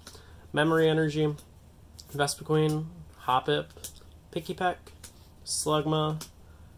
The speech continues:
Poplio. I had to brain fart, remember the name, Litleo, a Foil Chinchou, and our rare for the pack is going to be a Steelix.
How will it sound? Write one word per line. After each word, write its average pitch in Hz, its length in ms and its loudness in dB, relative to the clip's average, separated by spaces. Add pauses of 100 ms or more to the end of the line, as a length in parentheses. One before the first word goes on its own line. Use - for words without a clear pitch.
(320)
Poplio. 160 760 2
I 135 80 -6
had 143 220 2
to 131 200 0 (280)
brain 131 300 6
fart, 127 340 0
remember 135 320 4
the 127 80 2
name, 123 180 4
Litleo, 147 720 4 (360)
a 165 60 -2
Foil 202 400 6
Chinchou, 143 580 4
and 170 180 4
our 160 160 6
rare 147 200 6
for - 80 -12
the 139 100 -8
pack 135 280 0
is 123 120 -10
going 127 200 0
to 123 40 -2
be 123 100 0
a 117 40 0
Steelix. - 760 -6